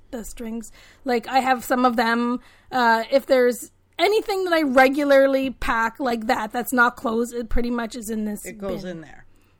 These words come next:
Speaker 1: Mm-hmm.
Speaker 2: Okay, gotcha. Okay. And then what about your, your clothes and how you decide to pack? Because you write a list of that stuff.
Speaker 1: Yeah, so because I travel very lightly,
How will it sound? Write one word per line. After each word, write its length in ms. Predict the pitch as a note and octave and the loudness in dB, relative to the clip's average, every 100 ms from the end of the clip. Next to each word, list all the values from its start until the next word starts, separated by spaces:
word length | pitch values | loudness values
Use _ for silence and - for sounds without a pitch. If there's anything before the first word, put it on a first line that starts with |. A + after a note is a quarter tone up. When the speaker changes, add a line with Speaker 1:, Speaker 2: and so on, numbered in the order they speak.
| D4+ | -2
Speaker 1:
Mm-hmm. 200 | A#3 C4+ | 0 0
Speaker 2:
Okay, 160 | G#3 | -2
gotcha. 460 | G3 D3 B2+ - - _ _ _ _ _ - | -6 -12 -14 -16 -20 _ _ _ _ _ -14
Okay. 460 | G3+ G#3 C#3+ G3 G3 _ _ - | -10 -8 -8 -10 -18 _ _ -10
And 180 | A3+ A#3 | -4 -2
then 200 | A3+ A3 | -2 -4
what 140 | G#3+ A#3+ | -4 -6
about 340 | A3 A#3+ G#3 | -6 -8 -6
your, 480 | A3 G#3+ G#3 G#3 - - _ _ _ _ _ - | -6 -4 -4 -8 -12 -20 _ _ _ _ _ -18
your 240 | G#3+ F#3+ | -10 -10
clothes 640 | F3+ - A3 G#3 G#3 G3+ | -10 -10 -8 -6 -8 -8
and 160 | G#3 F#3 | -10 -10
how 140 | F3+ G3 | -10 -10
you 200 | F#3+ F#3+ | -8 -12
decide 580 | F#3 F3+ G3+ F3+ F3 - | -12 -14 -10 -10 -10 -14
to 100 | F3 _ | -20 _
pack? 480 | G3+ F#3+ - _ - - _ _ _ | -12 -10 -10 _ -20 -20 _ _ _
Because 320 | A3 B3+ A3 | -10 -6 -6
you 180 | B3+ D4+ | -4 -2
write 180 | D4 C#4+ | 0 -2
a 60 | C#4 | -4
list 400 | C#4 F#4 - G#3+ | -6 -10 -10 -18
of 140 | E3+ | -16
that 260 | B2+ - - | -16 -16 -20
stuff. 220 | - - - | -20 -18 -4
Speaker 1:
Yeah, 260 | - A#3 | -2 -2
so 300 | A3+ - C4 B3+ | -2 0 2 2
because 380 | D#4+ - D4+ | -2 -4 -4
I 140 | D#4+ E4+ | -4 -6
travel 560 | - - D4+ B3 A#3+ | -8 -4 0 0 -2
very 300 | A3+ A#3 A3+ | -4 -4 -2
lightly, 760 | A3+ G#3+ A3+ - F#3+ G3 C#4+ | -4 -6 -10 -12 -10 -8 -8